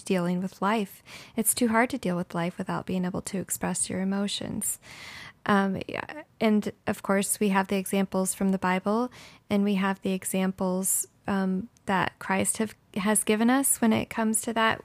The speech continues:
But we also have examples from the, um, psych-, psychological world. Um, it, for instance, an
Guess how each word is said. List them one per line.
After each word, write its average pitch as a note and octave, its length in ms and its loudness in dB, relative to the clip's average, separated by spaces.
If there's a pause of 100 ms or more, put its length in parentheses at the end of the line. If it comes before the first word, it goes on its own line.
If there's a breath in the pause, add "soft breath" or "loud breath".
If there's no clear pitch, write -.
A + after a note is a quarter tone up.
(100)
But G#3+ 160 2
we A3+ 100 0
also B3+ 380 2
have G#3 180 0
examples F#3+ 600 -4
from F#3 300 -4 (580 loud breath)
the, F#3+ 380 -2
um, F#3 400 -4
psych-, - 540 -4
psychological F#3 800 -4
world. F3 560 -4 (400 loud breath)
Um, G3 280 -4 (440)
it, - 220 -2 (320)
for G#3 260 -2
instance, F#3+ 840 -2
an F#3+ 460 -4